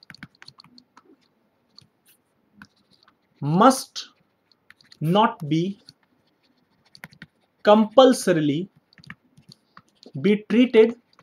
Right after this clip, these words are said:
must, must not compulsorily be treated as the complaint। इसका मतलब ये हुआ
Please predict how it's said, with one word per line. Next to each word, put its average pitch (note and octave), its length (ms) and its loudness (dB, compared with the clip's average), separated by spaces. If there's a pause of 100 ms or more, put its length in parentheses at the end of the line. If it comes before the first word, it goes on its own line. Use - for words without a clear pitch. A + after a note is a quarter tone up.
(3250)
must, F#3 420 -4 (500)
must A#3+ 260 0
not A#3 240 -2
compulsorily G#3 720 2
be A3+ 140 -2
treated F#3+ 460 -4 (760)
as D3+ 380 -2 (280)
the E3 160 -2 (100)
complaint। G#3+ 560 0 (2750)
इसका B3+ 280 0
मतलब G3 320 0
ये C#3 180 -4
हुआ C3+ 320 0